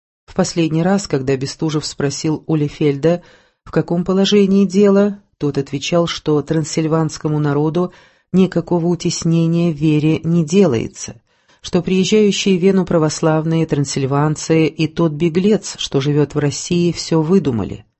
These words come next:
Потом Бестужев узнал, что Калаврат объявил депутатам, чтобы, взявши паспорты, ехали назад, и когда они спросили, как же императрица решила их дело,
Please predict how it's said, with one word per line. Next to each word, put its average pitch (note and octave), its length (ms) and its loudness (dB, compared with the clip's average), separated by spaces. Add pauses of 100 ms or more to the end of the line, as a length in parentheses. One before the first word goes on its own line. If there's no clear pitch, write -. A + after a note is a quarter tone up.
(880)
Потом C4 280 2
Бестужев A#3+ 500 0
узнал, G#3+ 340 2
что G#3+ 260 0
Калаврат D#3 580 2
объявил C#3 420 0
депутатам, D3 800 -2 (340)
чтобы, D3 320 -2
взявши E3+ 520 0
паспорты, D#3 640 -2
ехали D#3 460 0
назад, E3+ 560 0 (460)
и G3 100 0
когда F#3 320 2
они F#3 180 2
спросили, E3+ 800 0 (260)
как D3 220 0
же D#3+ 160 0
императрица D#3 640 0
решила D#3+ 480 2
их C3 240 2
дело, G3+ 460 2